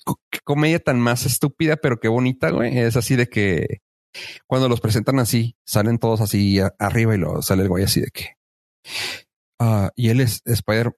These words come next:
el Spider-Man de un universo oscuro. Y está, pues, todo blanco y negro y lo-, luego, "¿Está blanco y negro?". Y luego, s-, pero platicando entre ellos, los, "Sí". Y lo, "Oye, güey, pero estamos dentro de una caverna. ¿Por qué tiene, por qué tiene viento?".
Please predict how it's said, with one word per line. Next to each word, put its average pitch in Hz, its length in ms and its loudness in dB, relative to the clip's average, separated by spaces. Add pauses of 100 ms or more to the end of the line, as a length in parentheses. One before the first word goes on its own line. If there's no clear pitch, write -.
el 117 120 0
Spider-Man 117 680 0 (300)
de 135 280 -2
un 131 140 2
universo 107 400 0
oscuro. - 420 -4 (420)
Y - 60 0
está, - 220 0
pues, - 180 0
todo 113 280 0
blanco 123 260 0
y - 20 -2
negro 127 200 0
y 123 40 2
lo-, 110 160 0 (120)
luego, 104 400 0 (760)
"¿Está - 200 0
blanco 110 260 0
y 120 40 0
negro?". 110 340 0 (260)
Y - 120 -2
luego, - 160 -6 (360)
s-, - 260 0
pero 120 200 0
platicando 120 400 0
entre 127 200 0
ellos, 113 200 0
los, 92 180 -4
"Sí". 110 540 0 (400)
Y - 60 0
lo, - 60 -2
"Oye, 120 240 0
güey, 135 120 2
pero 110 180 -2
estamos 117 340 0
dentro 139 200 2
de 117 60 2
una 135 100 0
caverna. 110 560 0 (120)
¿Por 120 180 0
qué 120 100 -2
tiene, 131 460 0 (180)
por 117 100 0
qué - 100 -2
tiene 131 220 0
viento?". 123 420 0